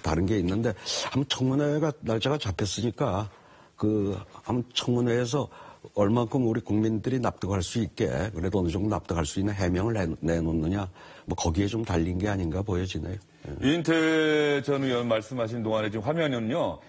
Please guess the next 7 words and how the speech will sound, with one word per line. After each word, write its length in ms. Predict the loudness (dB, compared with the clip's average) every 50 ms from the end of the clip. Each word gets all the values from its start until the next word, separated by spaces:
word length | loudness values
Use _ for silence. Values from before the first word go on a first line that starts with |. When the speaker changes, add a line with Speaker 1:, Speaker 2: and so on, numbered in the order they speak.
| -10 -6
Speaker 2:
인천국제공항 1200 | -4 -2 0 2 2 2 2 0 -2 -4 -6 -6 -2 0 2 2 2 2 2 2 2 2 0 0 -2
입국장의 720 | -4 -4 -4 -6 -6 -6 -2 0 0 0 0 0 -2 -2 -2
모습입니다. 800 | -2 -2 -4 -4 -4 -6 -4 -4 -4 -2 -2 0 -2 -2 -4 -8 -14 -20 -20 -6 -2
저 120 | 0 2
화면을 320 | 2 2 2 2 0 -2 0
보여드리는 540 | 0 2 2 2 2 0 0 0 0 -2 -2
이유는 420 | -2 0 0 0 -2 -2 -4 -6